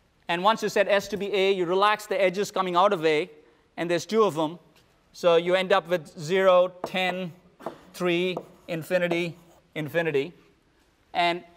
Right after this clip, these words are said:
the next extract min is going to select three, and you're gonna select, set S to be A comma C. And so you're essentially doing kind of a, a, a breadth first search,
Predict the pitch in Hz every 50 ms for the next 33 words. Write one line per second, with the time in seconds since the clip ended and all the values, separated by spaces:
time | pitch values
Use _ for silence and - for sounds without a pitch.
0 | _ - 175 170 185 202 226 - - 214 190 - - - 208 202 190 - - 190
1 | 190 196 196 196 196 180 160 143 185 180 175 160 - 185 180 175 165 - - -
2 | 208 226 233 196 160 175 202 - - _ _ _ _ _ _ _ _ _ _ -
3 | 175 175 175 175 175 185 190 185 185 190 185 - - 190 185 190 - 180 - -
4 | 185 180 175 175 185 180 180 - - - 185 160 180 170 160 151 - - - -
5 | - - - - - _ _ - 196 190 196 190 - - 170 170 170 156 151 -
6 | - - 240 214 196 160 180 185 - _ _ _ _ _ _ _ _ _ _ _
7 | _ _ _ _ _ _ _ - - 180 175 - 220 208 214 214 214 - - 226
8 | - 311 339 - - 339 277 190 170 233 254 240 247 247 220 - - _ _ _
9 | _ _ - 220 226 220 220 - - - - 202 190 - - - - - - _
10 | - - - 196 160 151 196 247 277 - - - 285 277 269 247 - - - -
11 | 233 233 233 247 240 - - - -